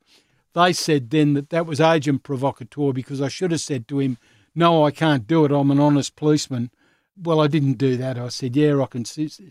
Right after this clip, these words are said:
let's see what I can do." So the agent provocateur is where I approached them, or whether I've, I've got drugs is another way it is, and I offer to sell the person drugs,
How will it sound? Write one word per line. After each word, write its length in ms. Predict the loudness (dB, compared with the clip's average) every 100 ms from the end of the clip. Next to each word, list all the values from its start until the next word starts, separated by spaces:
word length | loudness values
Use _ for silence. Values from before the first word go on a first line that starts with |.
| -20
let's 520 | -10 -4 -4 -4 -6
see 140 | -2 0
what 180 | 0 -2
I 40 |
can 200 | -4 -8
do." 360 | -6 -4 -6 -8 _ _ _ _ _ _
So 240 | 0 4
the 120 | 4
agent 360 | 4 4 0 -4
provocateur 680 | -2 0 -2 -6 -2 0
is 180 | 0 0
where 240 | 0 2 4
I 160 | 2
approached 520 | 0 -4 -4 -4 -6
them, 340 | 0 2 2 0 _ _ _ _ 0
or 220 | 2 4
whether 300 | 4 4 2
I've, 220 | 0 -4 -14 -16
I've 180 | -14 -6
got 200 | -6 0
drugs 480 | 2 2 0 -8
is 300 | -10 -10 -8
another 380 | -2 0 0 -2
way 380 | -6 -4 0 0
it 60 | 2
is, 300 | 2 2 -4 _ -20 _ _
and 140 | 0 2
I 220 | 4 4
offer 280 | 2 0 -4
to 100 | -4
sell 360 | -4 -2 0 0
the 80 |
person 480 | -2 0 0 -2 -6
drugs, 680 | -2 0 0 -4 -16 -20